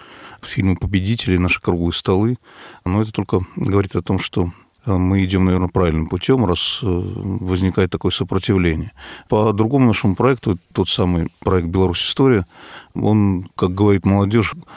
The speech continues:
очень круто зашёл в Беларусь. Его делает российско-белорусская команда. Наша студия «Третий Рим» принимает в нём участие, руководит этим проектом. Это проект, который пытается восстановить белорусскую историю.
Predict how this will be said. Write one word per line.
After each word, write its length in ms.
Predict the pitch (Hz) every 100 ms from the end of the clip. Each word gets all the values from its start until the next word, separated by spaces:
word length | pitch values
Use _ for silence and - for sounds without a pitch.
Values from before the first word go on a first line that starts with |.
| - -
очень 240 | 104 107
круто 320 | - 113 95
зашёл 380 | 87 85 95 87 95
в 80 |
Беларусь. 600 | 92 85 92 107 143 - - _ - - - -
Его 180 | 98
делает 400 | 92 98 90 85
российско-белорусская 840 | 92 90 87 - 90 90 90 - -
команда. 480 | - 101 127 123 101 - -
Наша 300 | 120 95 90
студия 320 | - 101 92
«Третий 280 | 95 82 101
Рим» 220 | 120 131 _ - - -
принимает 400 | 95 95 92 87
в 60 |
нём 160 | 95 92
участие, 600 | 90 135 127 - 92 87
руководит 440 | 82 90 95 120
этим 140 | - 90
проектом. 480 | 95 92 - 87 80 - - - -
Это 400 | 120 - 131 117
проект, 320 | 104 127 127
который 260 | 113 110 107
пытается 540 | - 120 104 - 101
восстановить 720 | 92 95 - 120 120 101 -
белорусскую 500 | - 92 87 85 -
историю. 420 | 92 - 147 127